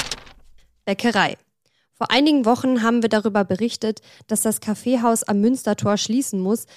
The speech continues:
weil das Fachpersonal fehlt. Wer da durch die Scheiben guckt, sieht aber, dass die Einrichtung noch genauso dasteht wie vor sieben Wochen.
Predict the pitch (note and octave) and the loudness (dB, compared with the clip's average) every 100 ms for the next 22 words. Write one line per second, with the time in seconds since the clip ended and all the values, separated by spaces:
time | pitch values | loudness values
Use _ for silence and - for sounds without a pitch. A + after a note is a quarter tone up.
0 | - - F#3+ G#3 - A3+ - - E3 D#3 | -12 -4 -2 -2 -2 -4 -4 -6 -6 -8
1 | - A#2 - F3+ D3+ - - _ _ - | -10 -12 -8 -8 -8 -12 -20 _ _ -4
2 | A3 A#3+ B3+ B3+ A3+ - A#3+ C#4+ A3+ - | 0 2 4 2 0 0 2 2 0 0
3 | C4 - - G3 C#4 - F#3 G3 G#3 G#3 | 0 -2 -6 -4 -4 -2 0 2 2 -2
4 | - - F#3+ C4 C#4+ C4 C4 B3+ A#3 A#3 | -6 -6 -2 0 0 -2 -2 0 0 -2
5 | A3+ G#3 A3+ D4+ C#4+ G#3+ B3 - A#3+ G#3 | -2 0 2 0 0 0 -2 -2 -4 -6
6 | A3+ - A3 G#3 A3 F#3+ F#3+ E3+ | -8 -4 -2 -2 -2 -2 -4 -6